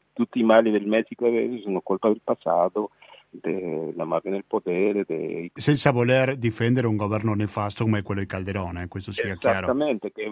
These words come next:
Speaker 1: vero che lui ha co-, eh, ha fatto uscire l'esercito in strada per combattere il narco, e questo ha creato un grossissimo problema di, di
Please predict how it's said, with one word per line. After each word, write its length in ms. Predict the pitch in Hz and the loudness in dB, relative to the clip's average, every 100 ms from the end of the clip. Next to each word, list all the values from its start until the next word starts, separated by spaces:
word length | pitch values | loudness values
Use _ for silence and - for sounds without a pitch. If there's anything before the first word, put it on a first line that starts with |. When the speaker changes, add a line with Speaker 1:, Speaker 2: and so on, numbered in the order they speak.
| 101 | 0
Speaker 1:
vero 320 | 147 156 165 | 4 6 4
che 140 | - 107 | 0 -6
lui 340 | 113 113 107 | -2 0 0
ha 140 | 104 95 _ _ - | 0 -2 _ _ -6
co-, 160 | - - | -4 2
eh, 200 | 98 - | 2 2
ha 140 | - 101 - | -2 -4 2
fatto 260 | 101 - | 0 2
uscire 240 | 110 - 98 | -6 0 0
l'esercito 540 | 98 - 92 - - | 0 -2 -8 -8 -6
in 160 | 104 98 | -2 -2
strada 380 | - 98 85 95 - | -2 0 2 2 -2
per 160 | 92 - | -8 -4
combattere 500 | - 85 87 - 107 | -4 0 0 2 -2
il 80 | |
narco, 340 | 107 98 98 107 | 0 -4 -2 -4
e 60 | - | -2
questo 260 | 92 - | -4 -6
ha 40 | 90 | -8
creato 240 | 87 87 | -4 -2
un 80 | 90 | -2
grossissimo 580 | - 87 - 123 110 95 | -4 -6 -2 -2 0 -2
problema 440 | - 92 98 98 | -2 -2 0 2
di, 100 | 90 - - | 0 -4 -12
di 280 | 104 90 | -4 -2